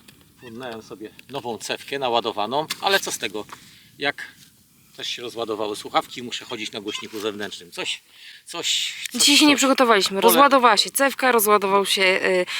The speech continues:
Speaker 2: akumulator do kamery, <laughs> rozładowały się słuchawki.
Speaker 1: Pole ciekawe, dużo znajdek, a coś tu u nas dzisiaj nie tak.
Speaker 2: Bo dzisiaj wszystkie sprzęty są w szoku, że przyjechaliśmy <laughs> na pole.
Speaker 1: Chyba tak.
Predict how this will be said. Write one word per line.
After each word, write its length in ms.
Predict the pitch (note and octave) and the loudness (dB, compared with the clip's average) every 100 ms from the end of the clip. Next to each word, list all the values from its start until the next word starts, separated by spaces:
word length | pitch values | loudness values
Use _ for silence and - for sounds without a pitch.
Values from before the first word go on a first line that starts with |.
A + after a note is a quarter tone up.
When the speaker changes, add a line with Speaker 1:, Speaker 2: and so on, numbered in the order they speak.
| - | -4
Speaker 2:
akumulator 720 | G3+ - G3+ F#3+ G3 G#3+ G3 | -6 -2 2 2 2 0 -2
do 240 | G3 A3+ G#3+ | 4 6 6
kamery, 640 | C4+ C#4+ C#4+ C4+ C4 C4 | 4 4 6 6 8 10
<laughs> 0 | |
rozładowały 540 | B3 G3 G3 F#3+ G3 G3+ | 8 6 4 4 4 2
się 120 | A3+ | -2
słuchawki. 680 | C#4 D4 C#4+ - - B3 A#3 - _ | -2 4 2 2 -8 -6 -8 -12 _
Speaker 1:
Pole 260 | F3+ F3 C#3+ | -4 -2 0
ciekawe, 720 | D3+ - D#3+ E3+ G#3+ G#3 C#3 | -2 2 2 2 -2 -2 -8
dużo 280 | D3 C#3 | -6 -6
znajdek, 480 | A2+ D3 E3 F3 - | -4 -2 -2 -4 -12
a 220 | C3 B2+ - - - _ _ _ _ _ _ _ - | -10 -10 -12 -20 -20 _ _ _ _ _ _ _ -12
coś 220 | G3+ - | -8 -8
tu 140 | F3+ | -10
u 140 | F3+ C#3+ | -12 -8
nas 280 | C3+ - - - - | -6 -8 -12 -20 -10
dzisiaj 320 | A2+ A2 G2 | -6 -6 -8
nie 120 | F#2+ | -12
tak. 300 | - - - _ _ _ - - G#3+ | -14 -18 -20 _ _ _ -20 -16 -2
Speaker 2:
Bo 140 | A#3+ | -2
dzisiaj 560 | A3 A3+ B3+ A#3+ A#3+ - | 2 2 4 4 2 -2
wszystkie 320 | - - - | -4 -2 0
sprzęty 280 | A3+ B3 A3+ | 0 0 0
są 160 | G#3+ A3+ | -2 0
w 40 | |
szoku, 260 | A3+ - F#3+ | -2 -4 -4
że 320 | F#3+ F#3+ F3+ | 0 0 2
przyjechaliśmy 720 | - G3 F#3 F3 F3 F#3+ A#3 | 0 -2 -2 -2 -4 -2 0
<laughs> 40 | - | 4
na 120 | D4 | 4
pole. 300 | G#3+ A#3+ A#3+ B3 - - - - | 6 8 8 6 -8 -16 -16 -14
Speaker 1:
Chyba 260 | - - A#2+ | -12 -8 -8
tak. 180 | F#2+ | -8